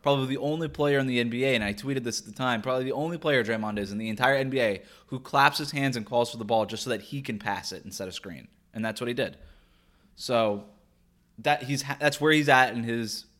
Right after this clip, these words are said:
in this part of his career. He's just happy to do that, and that's fine. Look, you can create spacing if you're Draymond Green without having to shoot the ball.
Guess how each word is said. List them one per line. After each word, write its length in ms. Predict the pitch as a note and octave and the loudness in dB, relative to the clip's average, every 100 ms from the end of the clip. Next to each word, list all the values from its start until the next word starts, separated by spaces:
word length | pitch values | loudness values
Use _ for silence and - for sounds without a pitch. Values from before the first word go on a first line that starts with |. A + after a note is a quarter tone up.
| - | -6
in 100 | B2 | -4
this 140 | A2+ | -4
part 220 | - A2 | -2 -2
of 60 | G2 | -2
his 120 | G2 | -6
career. 220 | - F2 F2 | -10 -12 -8
He's 140 | G#2 | -8
just 100 | G2 | -2
happy 200 | A2+ A2 | 0 0
to 40 | |
do 120 | B2+ B2 | -4 -6
that, 120 | - | -8
and 60 | A2 | -12
that's 120 | A2+ | -10
fine. 240 | D3 G#2+ | -8 -8
Look, 180 | A2 G#2 - _ _ | -8 -10 -18 _ _
you 100 | A#2+ | -10
can 120 | B2 | -8
create 280 | A#2 C3 C3+ | -2 4 4
spacing 680 | - C3+ C3+ - A2+ A2 - - _ _ - | 2 -2 -2 0 -2 -4 -8 -18 _ _ -10
if 100 | A#2+ | -6
you're 80 | |
Draymond 340 | A2+ A#2 A2+ A2+ | -2 0 0 -4
Green 380 | A2 A2 G#2+ - - | -4 -4 -4 -8 0
without 260 | B2 B2 | 4 4
having 300 | A2+ A#2 A2 | 4 2 2
to 80 | G#2 | -4
shoot 220 | G2 F#2+ | -6 -8
the 60 | F2 | -10
ball. 260 | D#2 A#1+ | -14 -16